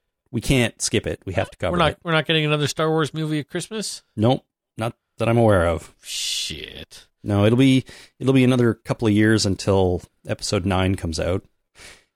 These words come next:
Speaker 1: And chances are we'll still be here podcasting about The Walking Dead, so we'll be podcasting about Star Wars too.
Speaker 2: I would hope so.
Speaker 1: Anyways, thank you so much to everyone for, for tuning in and listening all season long.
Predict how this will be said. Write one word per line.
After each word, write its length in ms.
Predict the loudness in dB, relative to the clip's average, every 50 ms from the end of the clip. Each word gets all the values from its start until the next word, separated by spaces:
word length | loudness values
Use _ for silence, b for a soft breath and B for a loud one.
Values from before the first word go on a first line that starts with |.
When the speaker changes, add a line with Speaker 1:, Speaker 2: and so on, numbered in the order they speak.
| _ -4
Speaker 1:
And 140 | -2 -2 0
chances 340 | 0 0 2 2 2 2
are 120 | 4 4 4
we'll 120 | 4 2
still 180 | 2 2 0 2
be 100 | 2 4
here 240 | 4 4 2 2 0 -6 -12 _ _ _ -2
podcasting 460 | -2 -2 0 0 -2 -2 0 0 0
about 180 | 2 0 0
The 60 | 0 0
Walking 320 | 2 2 2 0 -2 0
Dead, 260 | 2 2 2 2 -2
so 240 | -2 0 2 2 4
we'll 200 | 4 2 2 2
be 140 | 2 0 -2
podcasting 520 | 0 -2 -2 0 0 0 0 0 0 0
about 180 | 2 2 0 0
Star 220 | 0 -2 0 2
Wars 240 | 2 2 0 0 -2
too. 180 | -4 -8 -8 -10 -14 _ _ _ _ _ _ _ _
Speaker 2:
I 60 | -10
would 100 | -6 -4
hope 160 | -2 -4 -4 -4
so. 220 | -8 -10 -12 -12 B B B B B B B B _
Speaker 1:
Anyways, 480 | -2 0 2 2 2 0 0 -4 -6 -10 _ -4
thank 180 | -4 0 0
you 60 | 0 0
so 160 | 2 2 2
much 240 | 2 0 -2 -4 -2
to 120 | 0 2
everyone 380 | 2 4 4 4 4 2 2 0
for, 560 | -2 -4 -2 0 2 2 2 2 0 -2 -4 _
for 160 | -8 -8 -8
tuning 380 | -6 -2 -2 0 2 2 2 2
in 260 | 2 2 2 0 0
and 200 | -2 -4 -4 -2
listening 380 | -2 -2 -2 -2 -2 -4 -2 0
all 140 | 0 -2
season 400 | -2 -2 -2 -2 -2 -2 -2 -2
long. 360 | -2 0 0 0 0 -2 -2